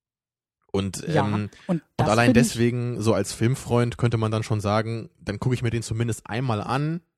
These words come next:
Speaker 1: Ne, ich muss ihn ja nicht mögen, aber zumindest verstehe ich dann die Anspielungen oder ich weiß,
Speaker 2: Ja.
Speaker 1: wie sich das entwickelt hat. Und deswegen in dem, in dieser Hinsicht würde ich schon sagen, okay, wenn ein Film als Klassiker gilt,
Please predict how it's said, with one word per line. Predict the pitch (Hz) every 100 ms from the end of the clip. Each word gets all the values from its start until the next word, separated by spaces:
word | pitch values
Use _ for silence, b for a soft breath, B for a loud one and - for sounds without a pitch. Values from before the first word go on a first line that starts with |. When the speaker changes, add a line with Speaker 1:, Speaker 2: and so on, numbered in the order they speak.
| _
Speaker 1:
Ne, | 101 107
ich | 123
muss | 139
ihn | 120
ja | 92
nicht | 85 104
mögen, | 147 165 151
aber | 117
zumindest | - 120 117 -
verstehe | 98 - 113
ich | 127
dann | 104
die | 90 -
Anspielungen | 123 - 120 110 110 110
oder | 104 95
ich | -
weiß, | 101 107 127
Speaker 2:
Ja. |
Speaker 1:
wie | 104
sich | 104
das | 101
entwickelt | 87 92 127 131 -
hat. | 120 120 - b b b b
Und | 104
deswegen | 113 120
in | 113 107
dem, | 120 139 143 65 55 -
in | - 107
dieser | 113
Hinsicht | 127 139 123
würde | 123 123
ich |
schon | 123 113
sagen, | 113 117 107
okay, | - 120 95
wenn | 101 107 101
ein | 110
Film | 117
als | 95 -
Klassiker | - 131 117 107
gilt, | 98 110 127 143 -